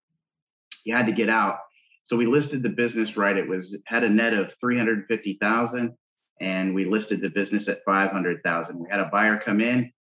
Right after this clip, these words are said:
and, uh, under due diligence, we, we got under,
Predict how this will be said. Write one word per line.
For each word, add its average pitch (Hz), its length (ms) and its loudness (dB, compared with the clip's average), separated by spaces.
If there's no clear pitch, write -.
and, 92 400 -6
uh, 87 440 -4
under 104 280 0
due 104 200 -2
diligence, 131 680 -2
we, 110 220 0
we 104 60 -4
got 131 180 2
under, 123 260 2